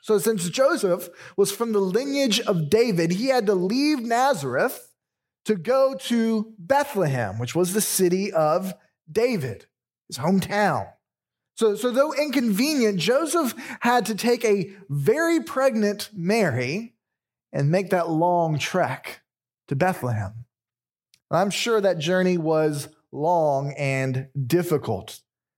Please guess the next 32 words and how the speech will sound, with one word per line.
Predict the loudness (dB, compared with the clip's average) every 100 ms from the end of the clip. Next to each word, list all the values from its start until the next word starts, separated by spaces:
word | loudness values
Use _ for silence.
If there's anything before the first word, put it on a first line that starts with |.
| _
The | -10
trip | -2 0 0
from | -4 0
Nazareth | 2 2 2 0 0
to | 0
Bethlehem | 0 0 2 2 2 2
was | 2 2
about | 2 2 0 -2
eighty | 0 0 0 -2 -6 -14 -4
miles, | 0 2 2 2 0 -2 -6 -10 _ _ _ _ _ -4
and | -2
the |
journey | 0 0 2 0
could | 0
have | -2
taken | 0 -2 0 0 2 0
from | -2 -4
four | -4 -2 0 0
days | 2 2 2 0 -2 -2 -4 -8
to | -2 -2 0
a | -2
week, | 0 0 0 -2 -6 -12 -16 _ _ -10
depending | -2 0 0
on | 0 0
how | 0 2 2 2 -4 -18 _
fast | -6 0 0 0 -2
of | 0
a |
pace | 0 0 0 0 -2
they | -2
were | -2
traveling. | -2 0 0 -2 -8